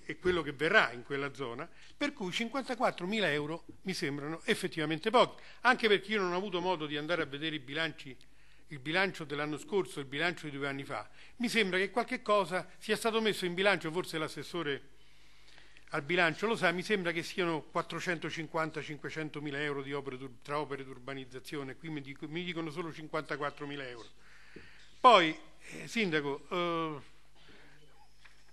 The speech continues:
le-, non è vero o no? Eh, io ho chiesto la somma degli oneri concessori in quell'area. E la C quattro solo cinquantaquattromila euro.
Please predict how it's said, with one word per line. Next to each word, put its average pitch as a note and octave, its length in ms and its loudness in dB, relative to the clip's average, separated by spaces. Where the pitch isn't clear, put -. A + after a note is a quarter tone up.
le-, G3+ 800 10
non E3 120 -2
è F3 80 2
vero A3+ 240 4
o F#3+ 40 4
no? C#3+ 200 -2
Eh, B3 240 8
io A#3+ 80 8
ho - 60 0
chiesto G#3 280 8
la F3 80 8
somma B3 260 6
degli G#3 180 6
oneri A#3 280 10
concessori A3+ 480 6
in F#3+ 60 -2
quell'area. E3+ 460 4
E G3 100 -2
la G3+ 100 8
C - 140 0
quattro C4 280 8
solo A3+ 180 6
cinquantaquattromila G#3+ 880 4
euro. A2 180 -10